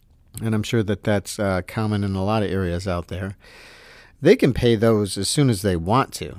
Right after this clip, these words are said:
They could pay it, you know, you're getting in your car driving home, boom, you got paid on your arbiter pay for that game. Um, so they don't, they don't have to send you a check, you know, so there's no postage there. Um,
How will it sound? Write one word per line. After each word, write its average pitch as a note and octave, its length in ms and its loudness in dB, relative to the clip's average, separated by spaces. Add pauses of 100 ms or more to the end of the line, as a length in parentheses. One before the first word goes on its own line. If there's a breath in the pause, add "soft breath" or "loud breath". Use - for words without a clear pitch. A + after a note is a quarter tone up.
They G#2+ 120 -6
could G2 160 -6
pay G#2+ 200 0
it, F#2+ 240 -6 (560 soft breath)
you D#3 140 0
know, A2+ 140 2
you're G#2+ 200 0
getting B2+ 300 2
in B2 80 4
your A#2 100 0
car D3 240 8
driving B2 320 6
home, B2+ 280 4
boom, A2+ 320 2
you F2 80 -2
got F#2+ 180 -2
paid G#2+ 260 2
on G2 160 0
your F2+ 120 -2
arbiter G#2 320 0
pay F2+ 280 -4
for F#2 220 -6
that F2+ 260 -4
game. A2 380 -4 (600 soft breath)
Um, G#2+ 440 2 (160)
so C3+ 460 8 (100)
they C3+ 160 8
don't, D3+ 220 6 (260)
they A2+ 120 2
don't F#2+ 160 0
have F#2+ 160 -4
to - 100 -16
send G#2+ 280 -2
you F2+ 120 -2
a D#2 40 -6
check, - 520 -2 (100)
you G2+ 100 -10
know, G#2+ 140 -4
so G2+ 180 -10
there's F2+ 380 -10 (220)
no - 120 -10
postage B2+ 680 -2 (120)
there. C3 420 4 (180)
Um, F#2 440 -6